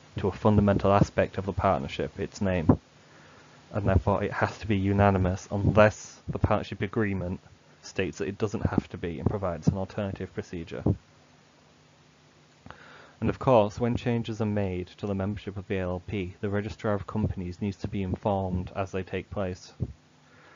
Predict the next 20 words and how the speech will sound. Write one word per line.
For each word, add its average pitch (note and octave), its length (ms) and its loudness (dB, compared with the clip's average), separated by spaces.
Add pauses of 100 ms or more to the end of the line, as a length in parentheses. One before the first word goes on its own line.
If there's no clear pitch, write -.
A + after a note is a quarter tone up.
(280)
The A#2+ 100 4
Registrar C3 380 2
of C3+ 100 -4
Companies G2 640 -4
must G#2 180 -6
also G#2+ 200 -4
be A2 100 -6
sent F#2+ 260 -4
an F2+ 80 -6
annual G#2+ 300 -2
confirmation G#2 720 -2
statement F2 600 -6
under G2 180 -4
the F#2+ 80 -4
Companies F#2 500 -4
Act F#2+ 200 -4
two G2+ 80 -8
thousand F#2 360 -4
and F2+ 120 -6
six, - 540 -8